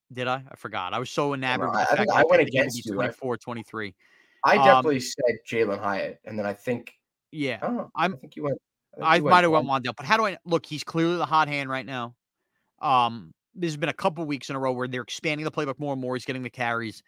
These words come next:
Speaker 1: I think Wan'Dell's gonna find pay dirt and get in the end zone and, and be paid for his goodwill. Give me Wan'Dale Robinson, and I'll give you a game pick, and then I'll let you hit the trio, fantasy, reality, and a game pick. You know, I think they're gonna have a big one. I,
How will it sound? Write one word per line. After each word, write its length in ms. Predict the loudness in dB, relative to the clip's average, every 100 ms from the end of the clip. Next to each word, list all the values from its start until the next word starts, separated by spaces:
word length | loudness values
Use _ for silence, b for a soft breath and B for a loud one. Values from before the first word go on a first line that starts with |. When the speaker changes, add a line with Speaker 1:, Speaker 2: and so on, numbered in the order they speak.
| _ _
Speaker 1:
I 120 | 0 0
think 120 | 2
Wan'Dell's 420 | 4 4 2 -2
gonna 140 | -4
find 280 | -4 -2 -2
pay 200 | -4 -6
dirt 180 | -4 -6
and 80 | -8
get 80 | -10
in 60 |
the 140 | -6 -8
end 160 | -6
zone 340 | -6 -6 -6 -10
and, 140 | -10
and 200 | -10 -8
be 140 | -8
paid 260 | -6 -6 -6
for 80 | -10
his 80 | -10
goodwill. 320 | -8 -8 0
Give 140 | 2 4
me 260 | 4 2 B B B 4
Wan'Dale 420 | 4 4 0 2
Robinson, 560 | 2 2 -4 -14 -16 -8
and 200 | 0 2
I'll 100 | 4
give 140 | 4
you 80 | 2
a 40 |
game 260 | 2 0 2
pick, 220 | 2 2
and 120 | 0
then 60 | 2
I'll 60 | 2
let 140 | 2
you 140 | 0
hit 160 | -2 -4
the 60 | -8
trio, 320 | -4 -4 -2
fantasy, 420 | -2 -2 -4 -4
reality, 340 | 0 0 0 -2
and 60 |
a 40 | -6
game 200 | -8 -8
pick. 200 | -14 -18 _ _ _ _ _ _ _ _ _ _ _ _ _ _
You 80 | 4
know, 220 | 4 4 _ _ _ _ _ _ _ _ _ _ _ _ _ _ _
I 100 | 2
think 160 | 2 0
they're 80 | 0
gonna 140 | 0
have 80 | -2
a 0 |
big 160 | -6
one. 180 | -6 -10 _ _ _ -14
I, 140 | -12